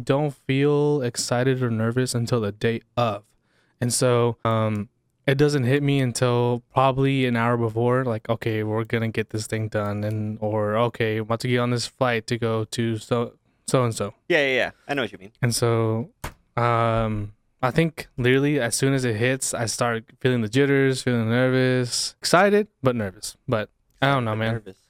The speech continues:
Speaker 1: I don't, I don't know if I'm the only one here that feels like that or
Speaker 2: Not at all. Not
Speaker 1: but,
Speaker 2: at all.
Speaker 1: um, uh, it's something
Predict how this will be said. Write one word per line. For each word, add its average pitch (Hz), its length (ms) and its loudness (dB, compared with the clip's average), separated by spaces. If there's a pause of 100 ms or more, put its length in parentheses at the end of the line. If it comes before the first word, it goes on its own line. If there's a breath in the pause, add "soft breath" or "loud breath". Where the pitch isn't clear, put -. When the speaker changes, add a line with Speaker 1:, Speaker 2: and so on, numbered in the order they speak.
(120)
Speaker 1:
I 127 100 2
don't, 135 140 2
I 131 60 2
don't 139 100 2
know 139 80 2
if 131 100 -2
I'm 120 220 0
the 120 120 2
only 127 180 2
one 120 200 0
here 123 220 -2
that 104 120 -6 (180)
feels 147 200 -2
like 165 220 -4
that 170 220 0
or 110 340 -2 (100)
Speaker 2:
Not 175 220 2
at 113 120 2
all. 82 200 -6 (120)
Not 127 220 2
Speaker 1:
but, 107 40 0
Speaker 2:
at 107 100 0
all. 104 100 -2
Speaker 1:
um, 101 220 -8 (260)
uh, 120 140 2
it's 117 140 -4
something 175 680 0